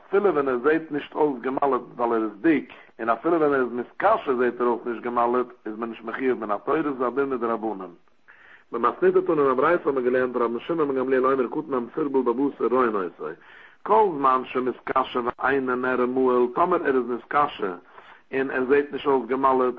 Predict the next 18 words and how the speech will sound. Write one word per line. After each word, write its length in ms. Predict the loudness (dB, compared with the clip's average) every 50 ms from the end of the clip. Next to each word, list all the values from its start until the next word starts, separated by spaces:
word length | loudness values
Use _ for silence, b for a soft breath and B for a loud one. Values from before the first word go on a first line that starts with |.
| -6
א 20 | -8
פילו, 320 | -4 -2 0 2 4 2
ווען 140 | 2 2 0
ער 240 | 0 -2 -2 -4 -6
איז 80 | -6 -6
הארט, 440 | -2 0 2 2 2 0 -2 -10 -16 -14 -14
איז 80 | -14 -14 -2 0
צוריק 260 | 2 2 2 2 0
למועל, 360 | 0 0 2 2 2 2 2
דארף 260 | 2 2 0 0 -2
מען 100 | -4 -4
אים 160 | -4 -4 -6
אראפשניידן, 880 | -8 -8 -8 -6 -6 -6 -8 -10 -10 -4 0 0 0 0 0 -4 -6 -4
דעם 200 | -4 -2 -2 0
לאו 360 | -2 0 0 -2 -4 -2 -2
איין 180 | -2 -2 -2 -2
צוריק 240 | -2 -4 -4 -4 -4
למועל. 340 | -6 -2 -2 -2 -2 -2